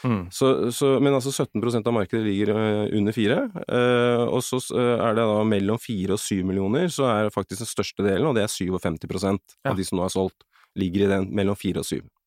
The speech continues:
Speaker 2: Eh, og så har du da mellom syv og ti millioner, så er det toogtjue prosent. Mens kun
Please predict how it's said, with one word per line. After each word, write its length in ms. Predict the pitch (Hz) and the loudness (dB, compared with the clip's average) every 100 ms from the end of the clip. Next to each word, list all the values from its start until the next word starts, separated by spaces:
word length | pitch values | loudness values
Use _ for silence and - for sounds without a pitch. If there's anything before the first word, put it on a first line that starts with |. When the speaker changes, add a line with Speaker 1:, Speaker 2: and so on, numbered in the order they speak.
| _ _ - - - - - | _ _ -20 -20 -20 -20 -4
Speaker 2:
Eh, 300 | - 110 110 | 2 4 4
og 80 | 101 | 2
så 120 | 127 | 2
har 100 | 131 | 2
du 60 | 117 | 4
da 160 | 113 110 | 4 4
mellom 460 | 107 104 107 107 | 4 4 4 2
syv 320 | 107 - 98 95 | 2 0 0 2
og 280 | 101 101 - | 2 2 0
ti 160 | 104 | 0
millioner, 340 | 98 117 165 185 | 2 2 2 2
så 140 | 139 | 2
er 80 | 110 | 0
det 40 | |
toogtjue 360 | - 92 92 87 | 0 -2 0 -2
prosent. 460 | 87 101 95 - - _ _ _ _ - | -2 -2 -2 -4 -20 _ _ _ _ -10
Mens 100 | - | -10
kun 400 | - 117 135 | -2 2 2